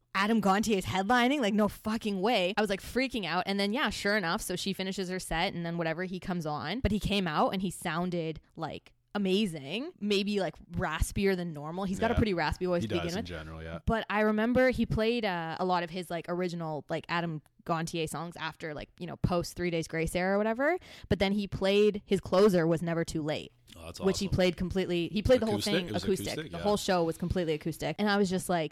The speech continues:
Speaker 1: that, like, hit so hard. So it kind of brought back all of the memories from, like, two thousand five, two thousand and six for me, where I was like, I was listening to these songs too. And, like, I wasn't going to the gym and listening to them like you were. I think more so that's, like, where I listen to them now.
Speaker 2: Right.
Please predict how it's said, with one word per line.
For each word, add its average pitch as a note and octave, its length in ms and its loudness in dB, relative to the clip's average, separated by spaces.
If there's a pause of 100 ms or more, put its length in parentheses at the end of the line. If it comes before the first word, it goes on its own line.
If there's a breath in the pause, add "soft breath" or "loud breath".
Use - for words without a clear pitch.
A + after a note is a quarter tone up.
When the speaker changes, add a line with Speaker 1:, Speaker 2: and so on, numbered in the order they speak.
Speaker 1:
that, E3 240 2
like, E3 140 -2
hit - 300 -2
so D#3+ 320 -4
hard. D#3 420 -4
So E3+ 400 0
it G#3+ 60 -4
kind G3+ 200 -4
of G#3+ 120 -6
brought E3+ 260 -2
back D3+ 280 -6
all E3 180 -2
of D#3+ 80 -6
the E3 60 -6
memories D#3+ 440 -6
from, E3 180 -8
like, - 220 -12
two - 140 -10
thousand D3+ 320 -6
five, C#3 220 -8
two E3+ 100 -8
thousand D3+ 260 -6
and B2 100 -14
six - 280 -12
for G3 100 -6
me, A#3 220 -4
where F3 180 0
I B2 100 -2
was D#3+ 160 -2
like, D#3+ 280 -4
I D#3 120 0
was B3 120 0
listening F3+ 220 -4
to - 60 -8
these E3+ 140 -2
songs D#3+ 240 -10
too. F3+ 180 0
And, D#3+ 120 -6
like, D#3+ 140 -6
I F3 100 0
wasn't F#3+ 220 -2
going F3+ 120 0
to F3+ 60 -2
the F3 80 -2
gym F3 240 -2
and E3 60 -2
listening E3 220 -6
to D#3+ 120 -6
them D#3+ 100 -6
like D3+ 220 -10
you G#3 120 2
were. D#3 320 -2
I F#3 60 -6
think F#3 160 -2
more E3 180 0
so E3 180 -4
that's, D#3 280 -4
like, D#3 220 -8 (220 soft breath)
where F3 140 0
I D#3+ 100 0
listen D#3+ 200 -2
to E3 80 -4
them D3 220 -8
now. G#2 420 -2
Speaker 2:
Right. E2+ 260 -6